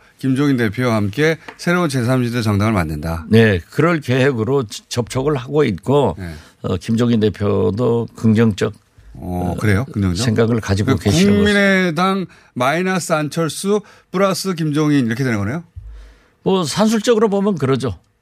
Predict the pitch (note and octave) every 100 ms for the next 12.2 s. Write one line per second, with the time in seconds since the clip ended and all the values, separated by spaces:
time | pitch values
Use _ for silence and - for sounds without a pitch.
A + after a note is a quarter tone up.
0 | _ F#2+ E2+ D#2 C#2+ _ _ _ _ _
1 | _ _ _ _ C#3 E3 F3 F3 D3+ -
2 | _ _ _ _ _ _ - D3+ D#3+ C#3+
3 | C#3 D3+ C#3+ F3 F3+ E3+ E3 A#2+ C3 C3
4 | D3+ A2+ - A#2+ D#3 C3 F2+ D#2+ D#2+ D2
5 | _ _ _ _ - - G3 A#3 G3 F#3+
6 | A3 C#3+ D3+ F3 D3 A#2+ C3 A#2 F#2 F2+
7 | F#2+ B2 A2 F2 D#2+ D#2 - A2+ B2 G#2+
8 | - _ _ - A#2 - - G#2+ C#3 D3+
9 | C3+ D#2 F#2 E3 F#3+ F#2 D2+ - _ -
10 | D3+ F3 - F3 F#3+ D#3 F3 F3+ F#3+ F3
11 | C3+ D3+ F3 F#3 B2+ A2+ A2+ F2 E2+ G2
12 | D#2+ D2